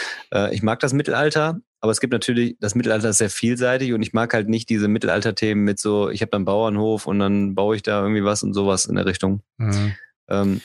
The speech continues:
Speaker 1: dann schon, dann sollte das schon so ein bisschen, äh, in eine speziellere, ähm, Gegend gehen. Aber ansonsten, wenn ich jetzt so meine Sammlung blicke, also ich hab hier alles von, von Punktesalat über die Klinik mit Wonderbook, mit, äh, Factory forty-two, mit Size, also wo man sagt, da hat man irgendwie was Historisches mit, äh, Cyborgs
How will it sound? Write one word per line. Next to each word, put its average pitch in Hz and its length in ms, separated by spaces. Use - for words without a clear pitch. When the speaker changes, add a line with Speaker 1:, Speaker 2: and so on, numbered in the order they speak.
Speaker 1:
dann 107 220
schon, 110 420
dann 110 320
sollte 113 260
das 110 160
schon 107 180
so 98 100
ein 98 40
bisschen, 104 440
äh, 98 240
in 92 40
eine 101 140
speziellere, 95 960
ähm, 95 400
Gegend 101 680
gehen. 95 360
Aber - 160
ansonsten, 117 440
wenn 107 240
ich 110 80
jetzt 117 140
so 123 80
meine 110 180
Sammlung 110 460
blicke, 117 340
also 101 140
ich 98 80
hab 117 80
hier 110 160
alles 117 240
von, 95 320
von 95 320
Punktesalat 120 680
über 107 180
die 98 100
Klinik 127 480
mit 104 220
Wonderbook, 120 600
mit, 101 280
äh, 95 160
Factory 110 600
forty-two, 110 600
mit 113 160
Size, 113 500
also 104 220
wo 101 80
man 107 180
sagt, 104 160
da 104 80
hat 104 100
man 104 140
irgendwie 101 260
was 101 180
Historisches 110 580
mit, 101 320
äh, 98 180
Cyborgs 117 720